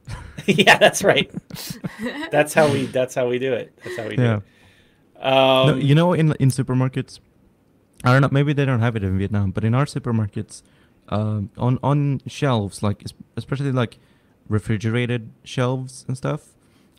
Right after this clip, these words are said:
Speaker 2: uh, and, like, the dairy section and, and cheese section and stuff, on the end of the shelf, there's a mirror.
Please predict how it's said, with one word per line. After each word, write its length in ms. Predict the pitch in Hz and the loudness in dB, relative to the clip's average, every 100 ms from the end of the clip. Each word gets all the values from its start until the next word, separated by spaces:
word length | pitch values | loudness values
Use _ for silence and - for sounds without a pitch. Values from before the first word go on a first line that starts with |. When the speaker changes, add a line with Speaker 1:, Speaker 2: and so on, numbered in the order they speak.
| - | -4
Speaker 2:
uh, 180 | 110 107 | -2 0
and, 80 | 104 | -2
like, 240 | 101 - | -4 -6
the 140 | 104 104 | -4 -2
dairy 340 | 87 107 110 | 0 2 2
section 400 | 101 104 - 104 | 0 -6 -6 -4
and, 200 | 95 92 - | -4 -4 -6
and 140 | 95 | -8
cheese 220 | - 113 | -4 -4
section 240 | - 104 107 | -4 -4 -4
and 60 | |
stuff, 280 | 92 92 - _ _ _ | -4 -4 -6 _ _ _
on 140 | 120 123 | 0 0
the 140 | 120 - | 0 -2
end 440 | 123 147 151 147 | 0 2 2 -2
of 200 | 120 117 | -2 -4
the 80 | 101 | -4
shelf, 680 | - - 143 101 101 - _ _ _ _ | -6 -2 -2 -2 -4 -12 _ _ _ _
there's 180 | 110 104 | -2 0
a 60 | 98 | -2
mirror. 560 | 104 135 117 - 110 | 0 2 2 -2 -8